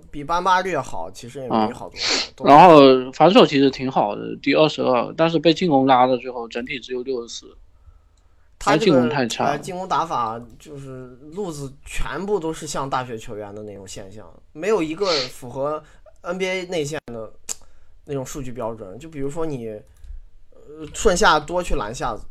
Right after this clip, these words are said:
Speaker 1: 走，可能空间不允许，然后这个人体型、个子，
Speaker 2: 他最后就把你卡在中间了。
Speaker 1: 哎，个子有点矮，
Speaker 2: 是。
Speaker 1: 这个爆发力好像也不是很出色。他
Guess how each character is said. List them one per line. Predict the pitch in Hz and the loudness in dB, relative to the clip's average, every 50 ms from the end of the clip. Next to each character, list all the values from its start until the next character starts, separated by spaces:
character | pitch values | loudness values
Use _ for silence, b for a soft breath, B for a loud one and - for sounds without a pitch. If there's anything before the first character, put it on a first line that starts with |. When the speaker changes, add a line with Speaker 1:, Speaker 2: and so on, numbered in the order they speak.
| - - - | -12 -12 -12
Speaker 1:
走， | - - 104 87 73 - - - - - - - - | -12 -12 -12 -12 -14 -16 -16 -18 -18 -18 -20 -20 -16
可 | - 139 | -10 -6
能 | 156 185 | -6 -6
空 | 202 220 220 220 | -4 -2 0 2
间 | 220 220 220 214 | 4 4 2 2
不 | 202 196 | -2 -4
允 | 160 143 156 | -4 -4 -4
许， | 165 - 151 131 | -4 -6 -8 -6
然 | - 110 | -6 -6
后 | 131 151 151 | -6 -8 -8
这 | - 208 | -8 -6
个 | 170 143 | -6 -6
人 | 123 123 139 156 - | -6 -6 -8 -8 -10
体 | - - 147 120 | -12 -12 -12 -12
型、 | 113 120 107 110 127 139 147 B B B B B B B B | -10 -10 -10 -8 -8 -10 -10 B B B B B B B B
个 | - 240 196 | 0 0 0
子， | 175 - 143 | 0 0 4
Speaker 2:
他 | - 302 330 | 6 8 10
最 | 392 | 10
后 | 427 330 262 | 10 10 10
就 | 262 240 | 10 10
把 | 254 | 10
你 | 254 240 | 8 8
卡 | - 180 143 | 8 8 8
在 | 131 156 170 | 10 10 10
中 | 165 160 147 | 8 6 0
间 | 143 139 135 127 | 0 0 0 2
了。 | 131 190 | 6 6
Speaker 1:
哎， | 196 180 165 165 | 6 6 6 4
个 | - 254 233 | 2 2 2
子 | 190 170 | 2 0
有 | 165 165 175 | -2 -2 0
点 | 185 170 | 2 4
矮， | 180 170 143 120 120 123 | 4 4 4 2 0 -2
Speaker 2:
是。 | 131 135 | -6 -10
Speaker 1:
这 | - - 175 | -12 -14 -12
个 | 160 160 160 165 - - - | -10 -10 -10 -10 -14 -8 -2
爆 | 247 226 | -2 0
发 | 208 208 214 220 | 2 2 2 0
力 | 214 190 | 0 0
好 | 156 147 | -2 -4
像 | 151 156 | -6 -6
也 | 151 135 | -6 -8
不 | 120 117 135 | -8 -8 -12
是 | 156 185 | -14 -12
很 | 180 143 120 | -10 -12 -12
出 | 113 - 135 123 | -12 -16 -18 -18
色。 | - - 135 120 117 117 117 - | -16 -14 -14 -12 -14 -14 -16 -16
他 | - - 208 214 220 | -8 -4 -2 -2 -2